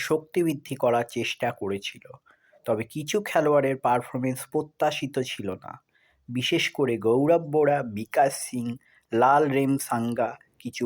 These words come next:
ভালো মুহূর্ত দেখিয়েছে, তবে তারা পুরোপুরি ধারাবাহিকতা বজায়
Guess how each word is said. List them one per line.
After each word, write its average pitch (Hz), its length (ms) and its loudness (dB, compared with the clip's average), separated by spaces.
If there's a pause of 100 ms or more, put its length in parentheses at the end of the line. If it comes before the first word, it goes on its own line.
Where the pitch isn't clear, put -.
(180)
ভালো 147 260 0 (100)
মুহূর্ত 139 300 -2 (140)
দেখিয়েছে, 104 520 -6 (500)
তবে 170 240 4 (120)
তারা 120 200 6 (140)
পুরোপুরি 170 500 2 (140)
ধারাবাহিকতা 120 720 -2 (160)
বজায় 123 340 4